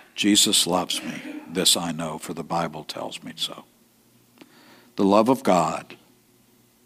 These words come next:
demonstrated on Calvary is the most significant idea your mind will ever have. Please pray with me. Father, we confess that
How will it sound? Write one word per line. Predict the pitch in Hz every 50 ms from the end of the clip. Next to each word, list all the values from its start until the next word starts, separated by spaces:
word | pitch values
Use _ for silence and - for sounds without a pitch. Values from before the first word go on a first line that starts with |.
| _ _ _ _ _ _ _ _ _ _ _ _ _ _ _ _ _ _ _
demonstrated | - 104 104 113 120 - - - 117 120 117 123 110 120
on | 117 113 107
Calvary | - - 98 90 85 80 - - 71 - - - - _ _ _ _ - _ _ _ _ _ _ _ _ _ _ - - _ _ _ _ _ _ _ _ _ _ _ _ _ _ _ -
is | 110 98 -
the | - 95
most | 87 90 95 85 - -
significant | - 87 76 73 85 87 95 110 113 - - - - 120 127 -
idea | - 104 107 104 104 95 95 90 80 73 69 69 - - - _
your | - 104 92 82
mind | 78 85 85 82 78 78
will | 80 80 78 78
ever | 78 - -
have. | - - - - - - _ _ _ _ _ _ _ _ _ _ _ _ _ _ _ _ _ _ _ _ _ _ _ _ _ _ _ _ _ _ _ _ _ _ _ _ _ _ _ _ _ _ _ _ _ _ _ _ _ _ _ _ -
Please | - 87 78 -
pray | - - 78 73
with | - - - -
me. | - - _ _ _ _ _ _ _ _ _ _ _ _ _ _ - - - - - - - _ _ _ _ _ _ _ - - _ _ - -
Father, | - 135 123 117
we | 113 113 113 110
confess | - - 107 101 - - 95 87 87 - - -
that | - 95 87 85